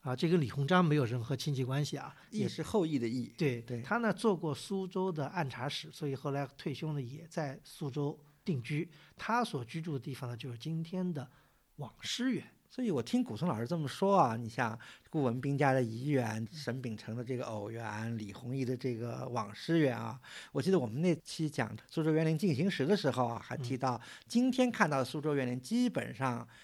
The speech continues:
Speaker 2: 都是在太平天国以后，就是同治、光绪年间慢慢恢复起来的。今天讲苏州收藏家，其实两个事情可以给它勾连起来。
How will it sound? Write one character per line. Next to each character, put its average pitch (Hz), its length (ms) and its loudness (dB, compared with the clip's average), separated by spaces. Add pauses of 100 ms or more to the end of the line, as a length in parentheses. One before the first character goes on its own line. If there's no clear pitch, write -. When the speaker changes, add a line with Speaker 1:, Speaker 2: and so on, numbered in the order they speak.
(220)
Speaker 2:
都 147 160 0
是 139 180 -4
在 123 300 -2
太 139 160 -2
平 131 80 0
天 143 180 0
国 135 120 2
以 127 120 -4
后， 123 200 -8
就 - 100 -8
是 123 60 -8
同 120 280 -8
治、 131 160 -4
光 160 240 4
绪 160 180 -2
年 117 220 -4
间 123 220 -4 (280)
慢 185 220 8
慢 208 240 6
恢 143 200 2
复 123 100 -4
起 120 140 -6
来 110 180 -8
的。 113 140 -12
今 196 180 -2
天 185 180 4
讲 135 200 -4
苏 165 180 -8
州 180 120 2
收 226 180 2
藏 143 220 -4
家， 165 120 -2
其 170 140 -6
实 151 140 -6
两 143 220 -4
个 - 80 -14
事 - 60 -14
情 190 120 -2
可 165 60 0
以 143 60 -4
给 - 20 -4
它 127 140 -6 (100)
勾 254 240 6
连 120 200 0
起 - 140 -12
来。 - 240 -12